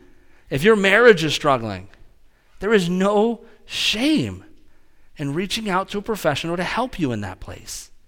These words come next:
There is nothing shameful or weak about that. For the same reason that I've still struggled with my pride a little bit when I'm physically hurt and I don't want to go to the doctor, because in my mind, there's still a stigma of, like, that makes me weak to go to the doctor. That's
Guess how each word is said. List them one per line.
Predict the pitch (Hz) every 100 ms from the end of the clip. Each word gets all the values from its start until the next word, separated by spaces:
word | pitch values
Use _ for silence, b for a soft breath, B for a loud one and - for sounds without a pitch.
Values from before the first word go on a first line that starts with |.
| _ - - - - - -
There | 180
is | 160
nothing | 196 240 240 262
shameful | 247 - 240 226 269
or | 220
weak | 208 262 269
about | 135 110 101
that. | 95 - - - - - - - - -
For | -
the | 170
same | 170 226 233
reason | 247 240 214
that | 185
I've | 185 202 190 -
still | - - 294 269 262 233 - - - - -
struggled | - - 269 247 233
with |
my | 220 208
pride | - 240 262
a | 220
little | 190
bit | 185 202
when | 196
I'm | 180
physically | 170 285 247 190 151
hurt | 147 170
and |
I | 160
don't | 190
want | 202
to | 175
go | 170
to |
the | 160
doctor, | 156 214 233 - 143 143 B B B
because | 170 170 170
in | 170
my | 165 247
mind, | 233 170 202
there's | 165
still | - 208
a | 180
stigma | - 269 208 165
of, | 156
like, | 147 135
that | 147
makes | 156 -
me | 202
weak | 240 240 -
to | 131
go | 123
to | 107
the | 101
doctor. | 107 98 - - _ - -
That's | - 117 -